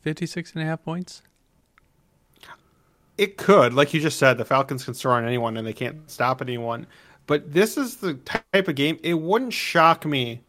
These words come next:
Speaker 2: if it's closer to, like, a twenty-four twenty game, just because the Lions aren't very good and the Falcons are at home. They might be able to just run the football,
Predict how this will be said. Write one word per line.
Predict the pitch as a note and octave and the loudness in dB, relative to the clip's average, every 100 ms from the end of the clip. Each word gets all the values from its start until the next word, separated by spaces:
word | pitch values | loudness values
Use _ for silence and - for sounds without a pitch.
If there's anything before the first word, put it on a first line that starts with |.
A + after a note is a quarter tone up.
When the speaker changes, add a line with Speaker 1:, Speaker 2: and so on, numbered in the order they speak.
| _ - | _ -8
Speaker 2:
if | C3 | -4
it's | D3 - - - _ _ _ | -4 -6 -16 -18 _ _ _
closer | - - D3+ D3+ D#3 C#3+ | -10 2 2 4 2 0
to, | C#3+ | 0
like, | B2+ B2 B2 C3 | 0 0 -2 -6
a | A#2+ - _ _ _ _ _ _ _ _ _ | -6 -8 _ _ _ _ _ _ _ _ _
twenty-four | - C#3+ D3 C#3 - C#3 B2+ | -6 4 4 4 2 2 2
twenty | - B2+ A#2+ A2+ | 0 -2 0 0
game, | G#2+ A2 G#2+ - C3+ _ _ _ | -6 -8 -8 -12 -18 _ _ _
just | - E3 - | -8 -6 -2
because | E3+ D#3+ D3+ C3+ B2 - _ _ _ _ _ _ _ _ | 0 4 4 4 -4 -14 _ _ _ _ _ _ _ _
the | C3+ | 2
Lions | C3 F#3+ B3 F3 | 6 8 6 4
aren't | F#3+ C#3 | 4 4
very | C#3+ D3+ C3 | 2 2 0
good | A#2 G#2 A#2+ - _ _ _ _ _ _ _ _ D3 | -4 -4 -4 -14 _ _ _ _ _ _ _ _ -2
and | C#3+ | 0
the | C3+ | 4
Falcons | G3+ A3+ A3 E3+ | 6 6 2 2
are | D3 | 2
at | A#2+ | 2
home. | - C3 A#2 A#2+ B2+ | -2 -2 -2 -6 0
They | F3+ | 0
might | G#3 F3+ F#3+ | 4 4 4
be | D#3 D#3 | 2 2
able | C#3+ | 0
to | C#3 | -2
just | C#3 C3 | -2 -4
run | A#2+ B2+ C#3 | 4 4 6
the | B2+ | 0
football, | - C#3 C#3 C#3+ D3 D3 C#3+ _ | 0 0 4 6 6 4 0 _